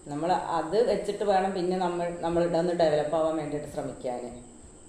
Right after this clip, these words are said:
അല്ലാതെ ഉള്ളത് വെച്ചിട്ട് അതുകൊണ്ട് മാത്രം മുന്നോട്ട് പോകാൻ ശ്രമിച്ചാൽ ആ ഒരു, ഏഹ്, സ്ഥിതി മാത്രമേ നമുക്കുണ്ടാവുള്ളൂ. അതിൽ നിന്ന് ഒ-, പ്രത്യേകിച്ച് ഒരു നേട്ടവും നമുക്ക് കൂടുതലായിട്ട് ഉണ്ടാക്കാൻ സാധിക്കില്ല. നിങ്ങൾ ആലോചിച്ച് നോക്കൂ, കുറച്ച് മുന്നേ ഉള്ള ആൾക്കാരുടെ കാര്യങ്ങളൊക്കെ എടുത്തു കഴിഞ്ഞാൽ അവരൊക്കെ അങ്ങനെ ഭൂസ്വത്തൊക്കെ ഉള്ള ആൾക്കാര്, അത് മാത്രം അവര് ഫോക്കസ് ചെയ്തിട്ടാവും പോയിട്ടുണ്ടാവുക.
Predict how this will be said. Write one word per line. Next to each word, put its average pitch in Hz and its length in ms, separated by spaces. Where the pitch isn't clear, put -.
അല്ലാതെ 170 460
ഉള്ളത് 180 320
വെച്ചിട്ട് 202 380
അതുകൊണ്ട് 180 500
മാത്രം 175 680
മുന്നോട്ട് 165 340
പോകാൻ 165 460
ശ്രമിച്ചാൽ 156 460
ആ 160 200
ഒരു, 180 200
ഏഹ്, 151 540
സ്ഥിതി 165 360
മാത്രമേ 156 420
നമുക്കുണ്ടാവുള്ളൂ. 131 760
അതിൽ 170 280
നിന്ന് 185 200
ഒ-, 165 400
പ്രത്യേകിച്ച് 170 400
ഒരു 175 260
നേട്ടവും 185 560
നമുക്ക് 170 240
കൂടുതലായിട്ട് 165 640
ഉണ്ടാക്കാൻ 147 360
സാധിക്കില്ല. 123 800
നിങ്ങൾ 180 240
ആലോചിച്ച് 202 360
നോക്കൂ, 196 200
കുറച്ച് 180 280
മുന്നേ 196 240
ഉള്ള 196 100
ആൾക്കാരുടെ 180 400
കാര്യങ്ങളൊക്കെ 170 480
എടുത്തു 165 180
കഴിഞ്ഞാൽ 165 240
അവരൊക്കെ 165 260
അങ്ങനെ 170 180
ഭൂസ്വത്തൊക്കെ 185 460
ഉള്ള 185 120
ആൾക്കാര്, 170 360
അത് 147 180
മാത്രം 180 600
അവര് 180 180
ഫോക്കസ് 160 320
ചെയ്തിട്ടാവും 165 360
പോയിട്ടുണ്ടാവുക. 143 680